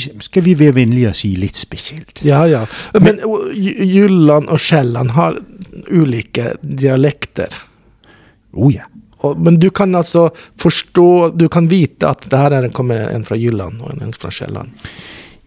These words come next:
Speaker 1: Det kan jag gott, men först och främst, dialekterna är inte nær så tydliga längre, eh,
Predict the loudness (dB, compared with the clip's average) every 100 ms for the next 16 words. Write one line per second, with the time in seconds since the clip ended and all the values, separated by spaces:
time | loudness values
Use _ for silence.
0 | -20 -12 -2 0 2 2 2 2 2 2
1 | 2 2 2 4 2 2 0 0 0 2
2 | 0 2 0 -2 -4 -4 -6 -2 -2 -2
3 | -8 _ _ -2 2 4 2 0 -8 -14
4 | -8 -6 -4 -6 -8 _ -4 0 2 2
5 | 0 -2 -2 -4 -4 -2 -4 -4 -10 _
6 | -20 _ -12 -8 -6 -8